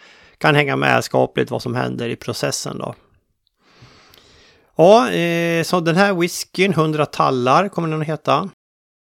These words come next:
Den kommer ut,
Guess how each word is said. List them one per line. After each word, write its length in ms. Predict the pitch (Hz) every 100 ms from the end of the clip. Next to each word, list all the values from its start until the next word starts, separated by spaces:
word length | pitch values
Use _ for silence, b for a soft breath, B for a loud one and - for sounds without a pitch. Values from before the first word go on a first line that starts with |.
| _ _ _ _ - 127
Den 580 | 120 135 139 156 160 185
kommer 680 | - 143 131 131 131 131 131
ut, 400 | 139 127 123 123